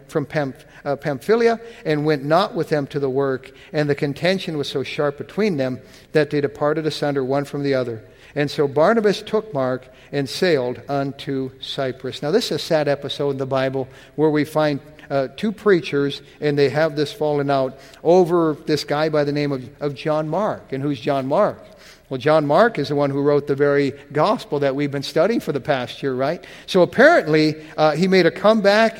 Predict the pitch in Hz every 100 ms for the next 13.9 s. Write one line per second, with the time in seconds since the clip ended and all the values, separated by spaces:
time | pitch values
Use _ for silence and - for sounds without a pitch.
0 | - - - 156 156 151 - 185 185 185
1 | 180 - - 156 156 147 170 156 147 -
2 | 156 156 151 - - - - 185 185 190
3 | 175 151 277 294 220 254 302 277 147 135
4 | 127 135 131 - _ _ _ - 165 143
5 | 147 180 185 143 131 127 - 156 151 143
6 | 156 151 160 139 143 143 143 135 135 185
7 | 185 175 160 151 180 143 139 139 127 143
8 | 180 190 170 156 151 165 196 151 165 143
9 | 151 196 - - - - - 151 139 147
10 | 156 147 143 160 165 190 208 202 196 185
11 | 180 143 156 190 180 175 170 180 - -
12 | - 156 147 151 - 202 196 175 170 156
13 | 147 170 170 180 180 151 143 147 143